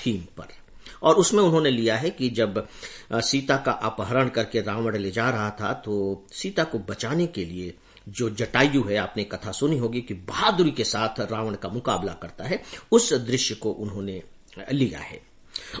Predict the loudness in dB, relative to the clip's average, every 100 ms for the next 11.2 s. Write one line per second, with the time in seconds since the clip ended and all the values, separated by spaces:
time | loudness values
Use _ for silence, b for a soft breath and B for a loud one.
0 | B 6 6 6 2 2 2 2 2 -2
1 | -2 -6 -4 -2 -2 -2 0 0 2 0
2 | 0 2 2 2 2 0 -2 -4 -4 -4
3 | -6 -6 -6 -6 2 4 4 2 2 4
4 | 4 2 -2 -4 -6 -4 -2 -2 -4 -4
5 | -4 -4 -6 -10 -14 -20 -20 -14 -6 -4
6 | -4 -10 -8 -8 -8 -16 -20 -20 -20 -20
7 | _ -20 -20 -20 -20 -20 B B B B
8 | 6 6 6 2 2 0 0 2 2 2
9 | 0 -4 -6 -8 -12 -8 -6 -2 0 0
10 | 0 0 -2 -2 0 0 0 -2 -2 -2
11 | -2